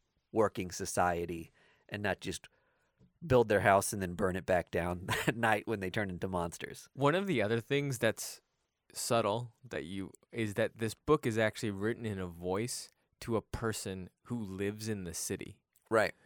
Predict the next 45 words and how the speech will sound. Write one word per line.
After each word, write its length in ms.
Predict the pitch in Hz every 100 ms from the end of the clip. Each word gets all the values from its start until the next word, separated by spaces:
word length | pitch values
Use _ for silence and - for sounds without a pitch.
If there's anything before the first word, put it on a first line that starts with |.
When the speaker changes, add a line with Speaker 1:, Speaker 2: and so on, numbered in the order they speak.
| - -
Speaker 2:
So, 220 | - 107
like, 340 | 104 98 92 - _
it's, 240 | - 110 -
it's 160 | 120 107
written 240 | 120 117
as 160 | 113 107
if 140 | 107
you 140 | 110 101
already 260 | 90 85
know 180 | 90 101
about 260 | 104 104 -
the 80 |
city 480 | 175 107 101 101 95 _ - _ -
and 140 | 110 107
as 140 | 104
if 200 | 123 -
you 200 | 123 110
are 240 | 95 101
like 380 | 90 90 90 -
him, 340 | - 95 98 120
like, 260 | 95 -
you're, 160 | 98 95
like, 260 | 87 87 -
alone 720 | 98 95 95 95 92 95 95
and 200 | 69 90
kind 240 | 90 101 92
of 160 | 90
a 340 | 87 80 85 98 _ _ -
outcasty 720 | 98 - 95 87 - 98 85
person. 480 | - - - - 107 _ _
Speaker 1:
So 420 | - 143 127 117 -
I 120 | 135
love 580 | 127 113 123 143 156 160 - _ _ _ _ -
the 180 | 117
point 340 | 104 - 123 120
of 60 |
view 420 | 104 95 107 110 110
of 200 | 95 98
the 100 | 104
narration. 720 | 98 104 95 92 104 135 131 131 _ _ _ -
Um, 300 | 110 107 -
it 160 | 113 95
gives 260 | 123 123 143
us 220 | 139 -
this, 280 | 110 -